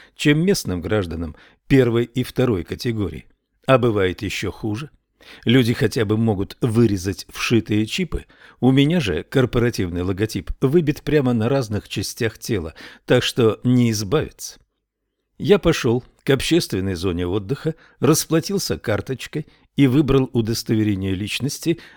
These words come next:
на имя Цзян из Парфалос Апсало. Я отвернул кусок кожи на плече и вставил под нее чип.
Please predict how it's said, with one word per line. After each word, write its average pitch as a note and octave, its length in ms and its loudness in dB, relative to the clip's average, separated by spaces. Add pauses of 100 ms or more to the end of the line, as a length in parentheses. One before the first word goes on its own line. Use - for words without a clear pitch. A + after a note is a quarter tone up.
на A#2+ 140 4
имя D#3 380 2 (200)
Цзян G2 640 -4 (280)
из E3 300 0 (120)
Парфалос D3+ 760 0
Апсало. D#2 640 -6 (480)
Я G#2+ 240 4
отвернул G#2+ 460 -2
кусок A2 400 -4
кожи A#2 300 -2
на F2 120 -8
плече - 420 -6 (280)
и F#3+ 120 2
вставил E2+ 560 -2
под G2 320 -4
нее G2 260 -2
чип. - 280 -8